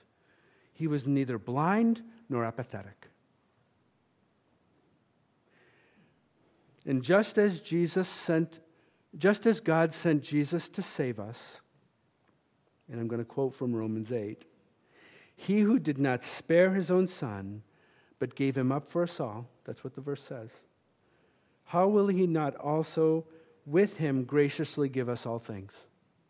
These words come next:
And who can bring a charge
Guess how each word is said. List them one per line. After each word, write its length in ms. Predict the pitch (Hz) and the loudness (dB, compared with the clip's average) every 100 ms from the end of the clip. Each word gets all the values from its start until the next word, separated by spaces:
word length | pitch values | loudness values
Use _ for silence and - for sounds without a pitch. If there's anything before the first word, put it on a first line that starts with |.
| _ _ _ _ _ _ _ _ _ _ | _ _ _ _ _ _ _ _ _ _
And 140 | 156 160 | 0 0
who 580 | - 214 196 170 165 - - - | 0 0 2 2 0 -6 -20 -6
can 160 | 165 151 | -2 2
bring 180 | 160 | 2
a 60 | 165 | 2
charge 720 | - - 170 120 110 110 - | -2 -4 -2 -2 -6 -10 -16